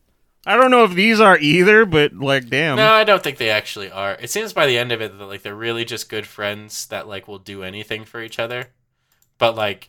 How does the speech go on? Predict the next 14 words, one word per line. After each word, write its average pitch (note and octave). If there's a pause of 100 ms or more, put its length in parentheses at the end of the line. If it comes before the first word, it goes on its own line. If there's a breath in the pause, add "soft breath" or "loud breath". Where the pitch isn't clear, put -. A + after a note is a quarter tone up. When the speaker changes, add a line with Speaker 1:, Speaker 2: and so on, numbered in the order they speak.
(120)
Speaker 2:
<laughs> -
by C#3
the C3
time D#3+
this B2+
movie's B2
over A#2
and G#2+
everything, G#2
you A2+
can A2
tell A2+
that, G2
like, G2+